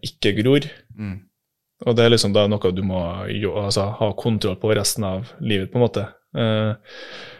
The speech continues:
Speaker 1: og hvis jeg vil, så får jeg vondt akkurat samme plassen der jeg hadde vondt nå. Men jeg har, gjør jo de øvelsene, eller mye kjerne da, som sørger for at jeg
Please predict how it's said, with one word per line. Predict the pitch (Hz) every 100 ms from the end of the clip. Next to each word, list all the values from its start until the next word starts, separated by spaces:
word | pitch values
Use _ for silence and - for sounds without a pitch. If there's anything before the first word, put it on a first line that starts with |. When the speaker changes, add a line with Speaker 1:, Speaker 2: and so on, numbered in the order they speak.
| _
Speaker 1:
og | 127
hvis | 120 117
jeg | 110
vil, | 107 131
så | 139 143
får | 147 98
jeg | 104
vondt | 104 113
akkurat | 104 98 113
samme | 104
plassen | 107 98 104
der | 101
jeg | 101 101
hadde | 104
vondt | 101 101 - - -
nå. | - 107 113 _ _ _
Men | 123 110
jeg |
har, | 107 107 104 104 104 104 - - - - 117
gjør | 107 101
jo | 104
de | 110 107 107
øvelsene, | 117 107 95 101 101 107
eller | 104
mye | 104 107 107 107
kjerne | 117 110 98
da, | 104 110 -
som | - 110 107 107 104 104 107 113
sørger | - 113 98
for | 95 107
at | 101 - - - _ _ _ _ _ _ _ _ -
jeg | 120 113